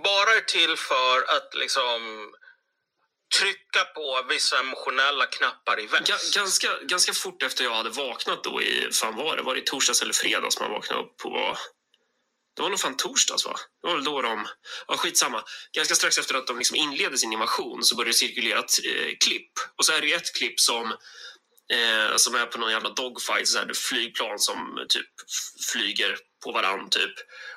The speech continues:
Speaker 2: Och sen är det så här flyglarm som, som, eh, ljuder. Och sen om man scrollar lite i kommentarerna så står det liksom så här, "Men det här är fake, det här är från en övning tidigare."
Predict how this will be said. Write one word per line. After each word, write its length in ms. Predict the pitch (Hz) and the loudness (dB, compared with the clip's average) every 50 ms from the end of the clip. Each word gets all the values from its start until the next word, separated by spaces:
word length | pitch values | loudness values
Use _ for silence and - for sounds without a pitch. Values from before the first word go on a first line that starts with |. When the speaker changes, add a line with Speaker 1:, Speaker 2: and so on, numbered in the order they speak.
| - | -6
Speaker 2:
Och 100 | - 131 | 0 2
sen 180 | - 127 117 110 | 2 2 2 0
är 40 | 107 | -2
det 100 | 107 107 | -2 0
så 100 | - 113 | 0 0
här 120 | 101 104 | 0 -2
flyglarm 580 | 104 - 127 113 107 104 104 117 110 101 98 95 | -2 -2 -2 -2 -2 0 0 -2 -2 -2 0 0
som, 300 | - - 101 98 95 - - | 0 0 -2 -4 -8 -4 0
som, 400 | - - - 95 95 95 95 95 | 2 2 2 0 -2 -6 -6 -4
eh, 220 | 98 95 98 92 95 - _ _ _ - - - | -2 0 0 -2 -2 -4 _ _ _ -8 -4 -4
ljuder. 440 | 120 110 107 104 101 104 107 - - - - - - - - _ _ - | -2 -2 -2 -2 -2 -2 -2 -2 -6 -10 -18 -20 -20 -20 -20 _ _ -2
Och 80 | 131 | 0
sen 100 | - 156 151 | 0 0 0
om 60 | 151 | 0
man 80 | 151 143 - | 0 2 2
scrollar 300 | - - - 131 131 180 | 2 0 -2 -4 -4 -4
lite 160 | 196 170 - - | -4 -4 -6 -8
i 40 | - 120 | -8 -8
kommentarerna 540 | - 120 - 180 175 165 131 110 - - | -8 -6 -6 -4 -4 -4 -4 -4 -2 -2
så 100 | - - | 0 0
står 180 | 139 123 120 117 | 0 0 -2 -2
det 60 | - | -4
liksom 180 | 110 104 104 117 | -4 -4 -2 0
så 80 | - | 0
här, 80 | - 110 | 0 0
"Men 80 | 123 127 | -2 -2
det 60 | 123 | -2
här 120 | 127 135 131 | -2 -2 -2
är 40 | |
fake, 260 | 127 - 135 127 123 117 | -2 -2 -2 -2 -2 -4
det 40 | - 117 | -6 -6
här 40 | |
är 0 | 110 - | -6 -6
från 80 | 110 110 | -6 -6
en 100 | 113 120 | -4 -2
övning 380 | 131 127 110 113 139 143 127 - - - | -2 -4 -4 -6 -8 -8 -8 -8 -8 -6
tidigare." 380 | - 170 113 156 156 131 - - | -6 -6 -4 -2 -2 -2 -2 -2